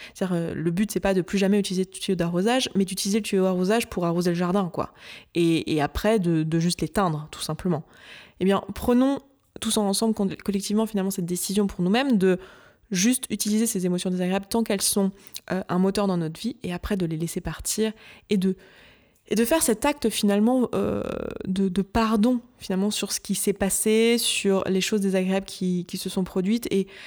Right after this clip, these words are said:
finalement accepter ce droit à l'oubli, le, le fait de passer à autre chose dans sa vie et de profondément passer à autre chose dans sa vie, en tirer les conclusions et, euh, faire des choix pour le futur qui nous permettent d'être de plus en plus alignés pour nous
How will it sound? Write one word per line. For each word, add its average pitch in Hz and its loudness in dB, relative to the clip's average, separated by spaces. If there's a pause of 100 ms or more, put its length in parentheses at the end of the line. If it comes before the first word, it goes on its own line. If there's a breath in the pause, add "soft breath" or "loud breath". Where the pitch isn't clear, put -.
(160 loud breath)
finalement 233 4 (260)
accepter 226 0
ce - -2
droit 190 4
à 202 4
l'oubli, 214 4 (140)
le, 175 0
le 185 2
fait 202 -2
de 185 0
passer 190 -2
à 185 0
autre 180 -4
chose 185 -2
dans 175 0
sa 180 -2
vie 196 0
et 226 2
de 190 2
profondément 190 -2
passer 180 -4
à - -4
autre 170 -8
chose 175 -2
dans 170 -2
sa 165 -6
vie, 202 2
en 175 -2
tirer 175 -4
les 175 -2
conclusions 202 0 (440 loud breath)
et, 185 2
euh, - -6 (220)
faire 190 -2
des 180 2
choix 202 0
pour 185 -4
le 175 0
futur 208 -2 (280 loud breath)
qui 196 0
nous 185 4
permettent 175 0
d'être 175 0
de 170 2
plus 170 -2
en 165 -2
plus 170 -2
alignés 160 0
pour 170 -4
nous 202 4